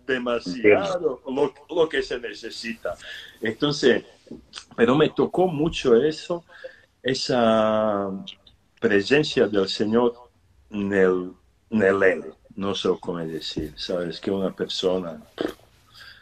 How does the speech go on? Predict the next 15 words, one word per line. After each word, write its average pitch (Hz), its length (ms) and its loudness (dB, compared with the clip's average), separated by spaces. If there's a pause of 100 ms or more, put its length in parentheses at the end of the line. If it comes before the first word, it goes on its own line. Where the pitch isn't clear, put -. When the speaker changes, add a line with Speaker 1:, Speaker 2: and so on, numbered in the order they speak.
(180)
Speaker 2:
Muy 120 280 6
Speaker 1:
eso, 107 100 4
Speaker 2:
bien. 85 280 -4
Speaker 1:
eso, - 420 -8
más 110 400 6
allá. 92 280 0 (500)
Speaker 2:
Oye, 127 240 8
nada, 135 260 2 (120)
es, 131 140 -10 (160)
ya 135 160 -4
nos, 151 300 -12
Instagram 123 460 -6
nos 143 200 -6
echa, 156 300 -6 (220)
entonces, - 500 -10